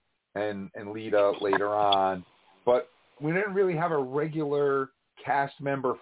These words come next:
family there until we had Keiko and Chief O'Brien and Molly. And then we had a family that was actually there that we saw, that we knew, that we cared about. And I thought that was great.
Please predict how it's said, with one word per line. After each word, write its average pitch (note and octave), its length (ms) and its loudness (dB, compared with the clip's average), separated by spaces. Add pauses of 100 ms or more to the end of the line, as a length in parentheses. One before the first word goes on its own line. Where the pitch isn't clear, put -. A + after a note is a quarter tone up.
family C#3 560 0 (340)
there D2 440 -6 (420)
until A2 320 0
we B2 120 2
had A#2+ 200 0 (100)
Keiko A2 640 2
and G2 480 -8 (280)
Chief B2 200 2
O'Brien G#2 600 2
and G2 220 -6
Molly. G2 500 0 (400)
And F#2+ 120 -4
then B2 140 0
we C3+ 100 2
had A#2 200 4
a - 80 0 (100)
family A#2+ 500 0 (200)
that F2+ 120 -2
was F#2 140 -4
actually G#2+ 480 0
there F2+ 440 0 (340)
that - 100 0
we A2 140 -6 (100)
saw, G#2 240 4
that G2+ 160 0
we G2+ 80 -8
knew, F#2+ 300 -4
that F#2 180 -2
we F#2+ 160 -8
cared C3 320 2
about. D2+ 320 -2 (320)
And A2 140 2
I F3+ 100 2
thought D#3 240 0
that C#3 140 2
was B2 180 0
great. - 400 -2